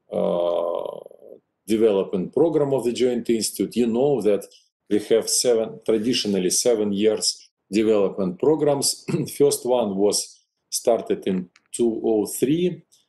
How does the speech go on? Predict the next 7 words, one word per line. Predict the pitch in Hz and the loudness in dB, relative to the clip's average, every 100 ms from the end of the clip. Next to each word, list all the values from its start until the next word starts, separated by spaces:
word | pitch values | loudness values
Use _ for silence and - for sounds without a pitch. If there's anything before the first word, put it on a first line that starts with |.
| _ _ _ - | _ _ _ -4
uh, | 98 98 98 | -2 0 0
second | 92 - 127 123 104 - | 0 0 -2 -2 -4 0
one | 107 107 98 | 2 2 0
in | 90 85 85 85 87 _ | -2 -4 -6 -10 -14 _
two | - 110 104 | -6 -2 0
oh | 101 92 | 0 0
nine, | 90 135 165 165 160 | 0 0 0 -2 -4